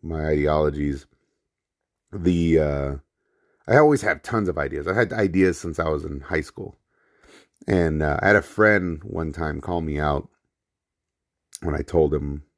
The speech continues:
like, I said, "Oh, yeah, we should, we should, I'm gonna do this." Like, I used to always tell people, "I'm gonna do this, I'm gonna do this." But I never pulled the trigger. And the biggest part of pull-, not pulling the trigger was,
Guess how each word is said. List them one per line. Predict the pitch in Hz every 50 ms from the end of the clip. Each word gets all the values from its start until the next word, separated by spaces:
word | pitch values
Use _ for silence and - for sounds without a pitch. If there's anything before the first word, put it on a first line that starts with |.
| _ -
like, | - - 90
I | 80
said, | 76 80 80
"Oh, | 87 92 95 95
yeah, | 92 92
we | 92 87 92
should, | 87 - 101 87 76 - _ _ _ _ _ _ _ _ _ _ -
we | -
should, | 117 - -
I'm | 123 120
gonna | 127 110
do | 104 104 120 117
this." | 104 113 113 98 - -
Like, | 101 87 -
I | 131
used | 135 113
to | - 107
always | 101 92 87
tell | - 90 80 - -
people, | - - 92 - - - -
"I'm | - 104 110
gonna | 104 95 85 78
do | 85 85 87
this, | 92 82 76 -
I'm | - 90
gonna | 87 80 80
do | 78 82 80
this." | 76 85 80 71 - - _ _ _ _ _ _ _ _ _ _
But | - 82
I | 92
never | 107 135 147 131
pulled | - - 139 139 123 107
the | -
trigger. | - - - 151 123 90 87 - 85 82 _ _ _
And | - 117 104 101
the |
biggest | 87 82 127 143 147 143 -
part | - 139 131 113
of | 95 -
pull-, | - 113 107 - 135
not | 127 117 110 -
pulling | - 123 113 107 101
the | 90
trigger | - - 139 117 113 104 92
was, | 82 82 85 85 80 76 71 -